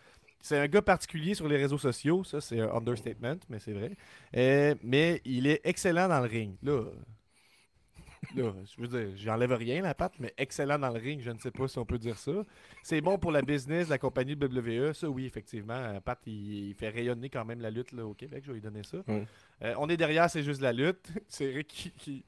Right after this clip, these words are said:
Speaker 1: that's it, on embarque dans l'équipe, là, on est un
Speaker 2: Attends un peu,
Speaker 1: contre un.
Speaker 2: attends un peu, il y en a un aussi, euh, il y a Daniel qui dit, « Achetez un chandail de cent cinquante piastres et l'émission Jabber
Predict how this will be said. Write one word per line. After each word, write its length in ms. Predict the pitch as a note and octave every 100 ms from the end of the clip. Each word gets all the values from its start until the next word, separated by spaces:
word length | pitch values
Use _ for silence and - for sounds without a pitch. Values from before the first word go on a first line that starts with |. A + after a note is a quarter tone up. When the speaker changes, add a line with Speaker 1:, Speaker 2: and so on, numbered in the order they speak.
| -
Speaker 1:
that's 200 | D3+ C#3 E3+
it, 140 | E3
on 100 | C3+
embarque 280 | B2+ C3 C#3+
dans 120 | C#3
l'équipe, 380 | C3+ C3+ E3 -
là, 80 | E3
on 100 | C#3
est 120 | A#2+
un 60 | A2+
Speaker 2:
Attends 180 | A#2 C3+
un 20 |
peu, 40 |
Speaker 1:
contre 60 | D#3
un. 60 | D3
Speaker 2:
attends 120 | C#3+
un 40 |
peu, 60 | D3
il 40 |
y 40 | C3+
en 40 |
a 40 |
un 100 | C#3
aussi, 320 | C#3+ - D3 B2
euh, 140 | A2+
il 60 | A#2
y 20 |
a 40 | A#2
Daniel 340 | A#2+ B2+ C#3
qui 100 | A#2+
dit, « 320 | A2 B2 C3+
Achetez 280 | A#2 A2+ C#3+
un 40 | C#3
chandail 300 | B2 A#2+ C3
de 60 |
cent 140 | A#2+ B2
cinquante 340 | B2+ A#2+ A2
piastres 260 | - C3 A#2
et 40 |
l'émission 360 | A2+ A#2 A2+ A#2
Jabber 320 | A2 A2 C3+